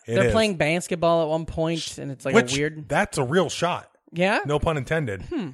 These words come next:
Speaker 1: There's a shot of Sigourney Weaver
Speaker 2: Yeah.
Speaker 1: throwing the basketball,
Speaker 2: And it
Speaker 1: walking
Speaker 2: going
Speaker 1: away
Speaker 2: in?
Speaker 1: like a badass, and nailing it.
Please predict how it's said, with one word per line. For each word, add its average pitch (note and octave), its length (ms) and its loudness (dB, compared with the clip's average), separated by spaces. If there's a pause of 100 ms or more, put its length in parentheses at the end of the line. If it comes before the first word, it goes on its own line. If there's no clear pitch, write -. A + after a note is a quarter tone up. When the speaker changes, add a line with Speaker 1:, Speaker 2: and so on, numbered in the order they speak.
(140)
Speaker 1:
There's C#3 240 2
a C#3 60 -2
shot D#3+ 420 2
of B2 240 2
Sigourney D3 420 0
Weaver D#3 480 0
Speaker 2:
Yeah. D#3 320 -4 (280)
Speaker 1:
throwing D3+ 340 2
the C3+ 40 -4
basketball, D3+ 680 -2 (360)
Speaker 2:
And E3+ 100 -6
it C3 40 2
Speaker 1:
walking D3+ 220 2
Speaker 2:
going D3+ 120 4
Speaker 1:
away C#3+ 160 2
Speaker 2:
in? - 60 0
Speaker 1:
like C#3 180 0
a C3+ 60 -4
badass, C#3+ 640 -2 (360)
and A#2+ 240 -4
nailing C#3 380 0
it. G#3+ 220 -4